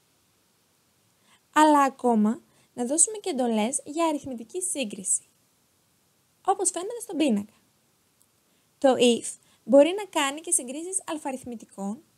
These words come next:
με δύο ίσων δηλαδή, αν θέλουμε οι συγκρίσεις των αλφαριθμητικών να είναι ανεξάρτητες από το case,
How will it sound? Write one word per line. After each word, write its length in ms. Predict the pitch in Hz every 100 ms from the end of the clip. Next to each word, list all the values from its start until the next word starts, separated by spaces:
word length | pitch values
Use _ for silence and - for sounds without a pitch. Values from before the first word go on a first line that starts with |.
| _ _ _ _ _
με 180 | 247 262
δύο 300 | 233 294 269
ίσων 360 | 277 285 247
δηλαδή, 580 | 202 190 190 190 180 220 _ _ _ _ _ _ _
αν 160 | 311 370
θέλουμε 380 | 403 403 427 427
οι 40 |
συγκρίσεις 480 | 392 254 277 330 330
των 100 | 294
αλφαριθμητικών 720 | 254 233 - 202 202 - 302
να 60 | 330
είναι 160 | 330
ανεξάρτητες 680 | 359 330 - 302 349 370 359
από 180 | 330 302
το 100 | 294
case, 460 | 285 233 - - -